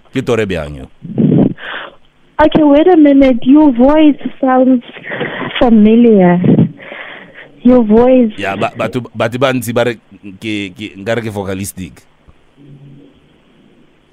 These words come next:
Speaker 2: O mang?
Speaker 1: Vocalistic. Ba, ba re, ba re ke bua jaaka foka. Le para,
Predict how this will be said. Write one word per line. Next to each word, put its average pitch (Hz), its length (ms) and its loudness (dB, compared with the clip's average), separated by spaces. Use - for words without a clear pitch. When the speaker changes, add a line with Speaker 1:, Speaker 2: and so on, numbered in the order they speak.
Speaker 2:
O 277 120 2
mang? 311 400 2
Speaker 1:
Vocalistic. 104 720 -12
Ba, 113 240 -6
ba 117 240 -4
re, - 80 -6
ba 117 160 -4
re - 20 -2
ke 104 80 -14
bua 117 140 -4
jaaka 117 240 -6
foka. 92 320 -10
Le 98 80 -8
para, 90 560 -6